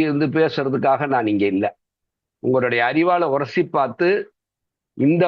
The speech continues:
பிறப்புல நீங்க வந்து கோட்டை விட்டுடாதீங்க, இவ்வளவுதான் நான் சொல்றது. ஆகவே அவர் குருன்ற நேரத்துல வருகின்ற பொழுது அப்போ உங்களுக்கு இவர் தான் அவரு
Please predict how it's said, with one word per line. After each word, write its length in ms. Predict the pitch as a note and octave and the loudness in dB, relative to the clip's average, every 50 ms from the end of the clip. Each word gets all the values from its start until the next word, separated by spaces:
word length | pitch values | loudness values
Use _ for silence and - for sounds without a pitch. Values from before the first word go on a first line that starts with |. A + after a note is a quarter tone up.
| - - | 0 0
பிறப்புல 440 | F3+ F#3 F#3+ D3+ C3+ G3+ G3+ G#3 F#3+ F3+ | -2 -2 -2 -2 -2 -2 0 0 0 0
நீங்க 160 | E3 D#3+ E3+ E3 E3 | 0 0 0 0 0
வந்து 160 | D#3+ E3 F3+ - - | 2 0 0 0 0
கோட்டை 220 | D#3 D#3+ C#3+ D#3 C#3+ C3 | -2 -2 0 -2 -2 -2
விட்டுடாதீங்க, 500 | A2+ C3 B2 G#2+ G#2 G2 F2 E2+ F2 F2+ - | -2 -2 -2 0 0 -2 -2 -4 -6 -4 -4
இவ்வளவுதான் 400 | C3+ C3+ D3+ D3+ D3 D#3 D3 B2+ B2 | -2 -2 -2 -2 -2 -4 -4 -2 -2
நான் 200 | A#2+ B2 A2+ - | -4 -4 -4 -6
சொல்றது. 280 | A2+ F#2 E2+ D#2 C2 - _ _ _ _ _ _ _ _ _ _ _ _ _ _ _ _ _ _ _ _ _ _ _ _ _ _ _ - - | -8 -6 -6 -8 -10 -10 _ _ _ _ _ _ _ _ _ _ _ _ _ _ _ _ _ _ _ _ _ _ _ _ _ _ _ -4 2
ஆகவே 380 | C3 D#3 D#3 D3 C3+ B2+ C3 E3 F#3 F3 | 2 2 2 2 0 0 0 0 2 0
அவர் 180 | C3+ C#3 C3+ B2 A2+ C3+ | 0 0 0 -2 2 2
குருன்ற 340 | F3 G#3 B3 C#4 C4+ B3+ A#3+ F3 | 2 2 4 2 2 2 0 0
நேரத்துல 320 | E3 D3+ C3+ - - A2+ A2 A2+ | 0 -2 -2 -4 -4 -4 -2 -2
வருகின்ற 400 | B2 D#3 G#3 G#3 G3+ D#3+ D3+ C3 G#2 | -2 0 0 0 0 0 0 -2 -2
பொழுது 280 | A2 G#2+ G2+ F#2+ G#2 A2 A#2+ C#3 - - D#3 | 0 -2 0 0 0 0 0 -2 -2 -2 -2
அப்போ 220 | D#3+ D#3 - - D4+ C#4 | -2 -2 0 -2 0 0
உங்களுக்கு 420 | A3 F#3+ E3 D3+ C#3 A2 - D3+ E3+ G#3+ - - - A#2 A#2 C#3 | 2 2 2 2 0 0 0 0 0 0 -2 -4 -6 -2 0 0
இவர் 260 | F#3+ A3+ D#4 D#4 C#4 A#3+ C#4+ | 2 4 4 2 2 2 0
தான் 120 | C#4+ C#4 F#3+ | 0 0 0
அவரு 320 | D#3 D3 D3+ C#3 C#3+ D3+ | 0 0 0 0 2 2